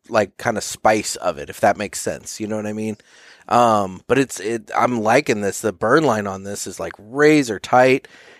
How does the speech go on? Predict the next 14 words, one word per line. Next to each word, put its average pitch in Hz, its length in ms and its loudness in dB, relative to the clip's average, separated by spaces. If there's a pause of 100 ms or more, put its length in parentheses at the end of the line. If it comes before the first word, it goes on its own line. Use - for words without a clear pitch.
and 107 340 -2
it's 104 200 -6
just, - 280 -10
it's 107 220 -6
a 95 40 -8
nice, 113 520 2
good, 107 260 2
easy 95 300 -10
smoke. 92 360 -8
I'm 90 160 -10
really 101 300 -2
enjoying 87 340 -8
this 82 180 -14
Yaya. 85 380 -6